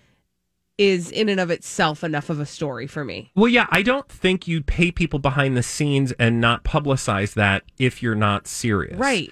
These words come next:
Speaker 2: Like, if
Speaker 1: exactly.
Speaker 2: you're just trying to make it, a, I think you, you can say that we know it's not just a publicity stunt. Now, w-, what does just a publicity stunt mean? Sure. I mean, you can actually run as a publicity stunt with no intention of actually winning. So,
Speaker 1: Mm-hmm.
Speaker 2: yes,
Speaker 1: I'm
Speaker 2: that's
Speaker 1: looking at you,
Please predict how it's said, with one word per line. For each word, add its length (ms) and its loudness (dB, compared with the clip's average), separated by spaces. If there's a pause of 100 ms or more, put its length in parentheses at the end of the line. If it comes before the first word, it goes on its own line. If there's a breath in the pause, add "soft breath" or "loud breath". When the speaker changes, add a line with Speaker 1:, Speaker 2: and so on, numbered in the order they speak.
Speaker 2:
Like, 260 2
if 120 0
Speaker 1:
exactly. 200 0
Speaker 2:
you're 100 -2
just 280 -4
trying 240 -2
to 100 -2
make 240 0
it, 80 2
a, 100 0
I 80 4
think 260 -2
you, 140 -2
you 180 2
can 460 0
say 500 0 (420 soft breath)
that 200 0
we 160 2
know 260 2
it's 160 -2
not 180 0
just 200 -4
a 40 -6
publicity 520 -4
stunt. 340 -6
Now, 300 2 (640 soft breath)
w-, 240 -10
what 200 0
does 200 0
just 380 0
a 40 -2
publicity 640 -2
stunt 300 -4
mean? 240 -6
Sure. 460 -2
I 60 -6
mean, 380 -2
you 160 0
can 200 0
actually 560 -2
run 480 2
as 220 -2
a 40 -6
publicity 560 -2
stunt 420 -4
with 260 -4
no 240 2
intention 480 -2
of 80 -4
actually 400 -6
winning. 440 -2
So, 320 -2
Speaker 1:
Mm-hmm. 120 -6
Speaker 2:
yes, 420 -4
Speaker 1:
I'm 80 -10
Speaker 2:
that's 200 -2
Speaker 1:
looking 140 -4
at 60 -6
you, 0 -